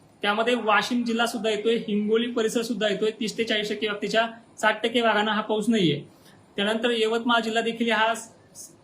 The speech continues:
चाळीस टक्के व्याप्तीला येतोय, पंचेचाळीस टक्के व्याप्तीला देखील येतोय. साठ टक्के भागांमध्ये ते फक्त फटकारे, भुरभुर असेल, चाळीस टक्के भागांना हा बऱ्यापैकी पडेल आणि हा भाग बदलत पडणार आहे. नांदेडमध्ये सुद्धा किनवट असेल, अ, जे काही,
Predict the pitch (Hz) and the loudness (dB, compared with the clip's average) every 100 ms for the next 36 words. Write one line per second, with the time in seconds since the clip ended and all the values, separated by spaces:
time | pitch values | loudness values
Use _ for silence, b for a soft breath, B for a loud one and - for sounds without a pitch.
0 | _ 202 220 226 226 233 220 220 214 208 | _ 2 2 2 0 0 0 2 0 0
1 | 233 226 196 - 220 233 233 214 208 214 | 0 0 -2 -2 -2 -2 -2 0 0 -2
2 | 208 214 208 226 226 - - - 214 226 | 0 0 0 0 -2 -12 -18 -2 0 0
3 | 220 233 208 208 220 220 226 185 175 - | -2 0 0 0 -2 -2 0 0 -2 -12
4 | _ 202 - 240 220 214 226 226 226 220 | _ -4 -2 0 0 0 0 0 0 0
5 | 214 220 247 240 233 202 208 220 202 208 | 2 0 0 -2 -2 -2 -2 -2 -2 -2
6 | 214 214 196 208 214 214 208 226 208 220 | -2 -2 0 0 0 0 -2 -2 2 0
7 | 247 - - 190 208 214 214 208 208 208 | 0 -6 -8 -2 0 0 2 2 2 -2
8 | 208 214 226 196 185 165 143 143 - B | -2 0 0 2 2 0 0 -6 -14 B
9 | B B _ 190 185 202 240 254 240 247 | B B _ 0 2 4 4 4 2 0
10 | 254 190 185 160 - - _ - 208 220 | -2 0 2 2 -2 -16 _ -6 -2 2
11 | 226 240 214 214 226 233 - - 185 190 | 2 2 0 0 -2 -2 -4 -4 -4 -2
12 | 196 196 208 233 240 | -4 -2 0 0 0